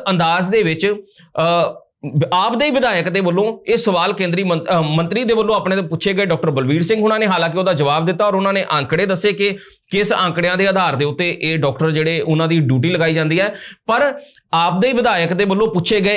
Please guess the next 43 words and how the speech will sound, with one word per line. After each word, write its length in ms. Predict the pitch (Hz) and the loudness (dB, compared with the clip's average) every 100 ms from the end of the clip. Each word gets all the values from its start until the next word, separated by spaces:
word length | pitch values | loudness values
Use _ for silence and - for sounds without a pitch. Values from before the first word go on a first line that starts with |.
| - | 0
ਇਹ 120 | 208 | 0
ਸਵਾਲ 400 | 208 180 160 196 | 2 0 0 0
ਜਿਹੜੇ 180 | 190 185 | 0 0
ਨੇ 100 | 220 | 0
ਇਸ 160 | 202 170 | 0 0
ਟਾਈਮ 180 | 196 | -2
ਚਰਚਾ 280 | 185 160 180 | 0 -2 0
ਦਾ 120 | 170 | 0
ਵਿਸ਼ਾ 260 | 170 143 175 | 0 0 0
ਬਣੇ 200 | 185 190 | 0 2
ਹੋਏ 220 | 196 196 | 2 2
ਨੇ 160 | 208 240 - - _ _ | 0 -2 -4 -20 _ _
ਕਿ 100 | 254 | -4
ਧਰਮਕੋਟ 580 | 254 196 185 190 208 208 | 0 0 0 0 0 2
ਦੇ 120 | 233 - | 0 0
ਆਪ 280 | 180 180 185 | 0 0 0
ਦੇ 80 | 226 | 0
ਵਿਧਾਇਕ 400 | 214 190 165 190 | 0 0 -2 0
ਦਵਿੰਦਰਜੀਤ 560 | 165 160 170 208 214 | 0 2 2 0 0
ਸਿੰਘ 200 | 214 220 | 0 0
ਲਾਡੀ 320 | 196 151 139 208 | 0 0 -2 0
ਹੁਣਾਂ 220 | 208 214 | 0 0
ਦੇ 80 | 208 | 0
ਵੱਲੋਂ 240 | 220 208 | 2 2
ਹਿੰਮਤ 340 | 170 190 226 | 2 2 0
ਕੀਤੀ 360 | 247 226 185 214 | -2 -4 -4 0
ਗਈ 100 | 220 | 2
ਔਰ 120 | 240 | 2
ਆਪਦੀ 340 | 196 165 196 233 | 2 0 -2 -2
ਸਰਕਾਰ 380 | 233 208 185 | -2 0 -2
ਤੋਂ 240 | 156 156 110 - _ _ _ _ _ _ 123 | 0 -4 -4 -14 _ _ _ _ _ _ -2
ਵਿਧਾਨ 300 | 175 190 185 | 0 0 0
ਸਭਾ 240 | 247 285 | 0 2
ਦੇ 100 | 269 | 2
ਵਿੱਚ 160 | 254 247 | 0 0
ਜਾ 200 | 196 185 | -2 0
ਕੇ 140 | 208 | 0
ਇਹ 160 | 208 220 | 0 0
ਸਵਾਲ 320 | 202 170 180 | 2 0 0
ਪੁੱਛੇ 260 | 180 196 | -2 -2
ਗਏ 120 | 180 196 | -2 0
ਨੇ। 120 | 240 | 0
ਸੋ 260 | 233 233 | 2 2